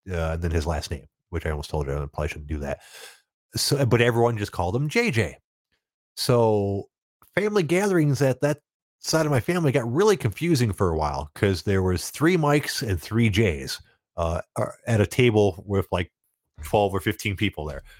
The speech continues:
So, uh, it very quickly, um, my, uh, dad got called Jay or a big J.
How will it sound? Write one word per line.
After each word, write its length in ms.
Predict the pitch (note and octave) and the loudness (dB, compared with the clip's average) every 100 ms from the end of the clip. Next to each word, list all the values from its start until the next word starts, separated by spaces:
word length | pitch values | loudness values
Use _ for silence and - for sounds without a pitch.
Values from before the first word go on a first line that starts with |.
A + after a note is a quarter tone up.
| _ _ _ - | _ _ _ -12
So, 400 | - E2 D2+ D2+ | -2 0 0 -2
uh, 460 | E2+ E2 D#2 D2 - _ _ _ _ _ _ _ - | -4 -2 -2 -4 -8 _ _ _ _ _ _ _ 0
it 160 | G#2+ | 0
very 280 | F2+ A#2 D3 | 4 4 4
quickly, 560 | - E3 - G#2 F#2+ F#2 | 2 -2 2 2 2 0
um, 540 | F2+ E2+ E2+ D#2 D2+ - _ _ _ _ _ _ _ _ _ - | -2 -2 -4 -8 -14 -18 _ _ _ _ _ _ _ _ _ -12
my, 600 | F#2 F2+ F2 F2 E2 D#2+ | -4 2 2 2 0 0
uh, 360 | D#2 E2 D#2+ D#2 | 0 -2 -2 0
dad 360 | A2+ A2 G#2+ | 2 4 2
got 220 | F#2 F2 | -2 -4
called 360 | - F2 E2+ E2 - E2 | -2 -2 -2 -6 -16 -6
Jay 460 | D#2 F2 E2+ G2 F#2 E2+ | 0 2 2 0 -2 -6
or 220 | F2 E2 | -4 -2
a 60 | D#2 | 2
big 260 | G2+ F2 | 0 0
J. 400 | C#2 D2+ D#2 G#2+ | -6 -4 -2 -2